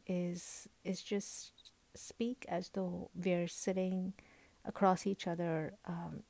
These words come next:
having coffee and just having a conversation. The topic that comes to mind for me now is, is love.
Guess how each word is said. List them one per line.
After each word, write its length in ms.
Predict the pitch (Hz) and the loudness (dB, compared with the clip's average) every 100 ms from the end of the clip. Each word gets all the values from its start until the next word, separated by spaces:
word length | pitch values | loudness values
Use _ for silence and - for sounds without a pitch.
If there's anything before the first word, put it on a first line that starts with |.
| - 208 | -12 -8
having 260 | 190 180 190 | -2 2 2
coffee 560 | - 170 - 175 175 - | 2 0 0 -2 -2 -2
and 140 | 180 | -4
just 220 | 180 - | -4 -6
having 300 | 175 170 175 | -4 -2 -2
a 40 | 170 | -2
conversation. 880 | - 170 156 - - - - - - - _ _ - - - - - - - - - _ _ _ _ - _ - - _ _ _ _ - - 320 | -4 -4 -4 -6 -6 -8 -10 -14 -18 -20 _ _ -20 -20 -20 -20 -20 -20 -20 -20 -20 _ _ _ _ -20 _ -20 -20 _ _ _ _ -20 -20 0
The 80 | 226 | 2
topic 400 | 226 233 320 - | 6 4 4 6
that 300 | 254 233 - | 6 6 0
comes 520 | - 214 214 220 - | 2 6 6 6 2
to 100 | - | 2
mind 480 | 202 180 180 180 170 | 4 4 2 -2 -4
for 180 | - 185 | -2 0
me 200 | 180 175 | 2 2
now 560 | 175 196 180 170 165 - | 4 4 2 0 -4 -2
is, 760 | 190 180 180 175 180 - - - - - - - | 0 0 0 -2 -4 -6 -6 -10 -18 -20 -20 -2
is 180 | 196 180 | 0 4
love. 380 | 185 170 - | 4 4 0